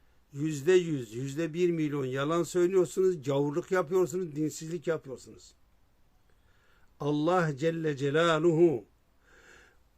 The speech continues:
kendisiyle biat edenleri hiç cehenneme kor mu? Siz kafir oldu diyorsunuz. Haşa. Yadullahu fevka eydihim. Allah'ın gücü, kudreti onların gücünün, kudretin üzerindedir.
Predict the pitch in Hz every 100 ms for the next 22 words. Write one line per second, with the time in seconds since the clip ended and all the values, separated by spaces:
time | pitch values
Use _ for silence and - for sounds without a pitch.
0 | _ - - 143 151 143 - 180 147 127
1 | 147 170 160 156 143 147 143 143 143 120
2 | 170 151 117 135 139 139 135 127 202 220
3 | 277 131 - _ _ _ - - 131 -
4 | 139 131 175 185 208 143 123 117 107 165
5 | 180 135 - _ _ - _ - _ _
6 | - _ _ _ _ _ - - - -
7 | _ _ _ _ _ _ _ 139 147 196
8 | 202 214 214 220 196 208 214 196 202 208
9 | 202 220 226 185 196 139 98 _ - _
10 | - 160 170 190 196 190 208 160 147 185
11 | 147 202 185 - 185 175 185 190 - 226
12 | 240 233 190 180 185 185 190 220 190 196
13 | 180 208 214 165 180 190 175 202 196 190
14 | 196 220 226 202